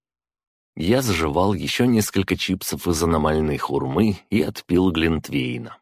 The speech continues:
Лиза молчала, ожидая от меня еще каких-то слов. Что ж, не будем ее разочаровывать.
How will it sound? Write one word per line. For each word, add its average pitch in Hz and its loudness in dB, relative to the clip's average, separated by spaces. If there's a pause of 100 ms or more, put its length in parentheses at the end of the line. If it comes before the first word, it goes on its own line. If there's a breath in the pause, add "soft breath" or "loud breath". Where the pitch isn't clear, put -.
(360)
Лиза 113 0
молчала, 92 0
ожидая 85 2
от 82 -4
меня 80 0
еще 80 0
каких-то 80 -6
слов. - -6 (520)
Что 64 -2
ж, - -4
не 82 2
будем 95 2
ее 82 0
разочаровывать. 76 -2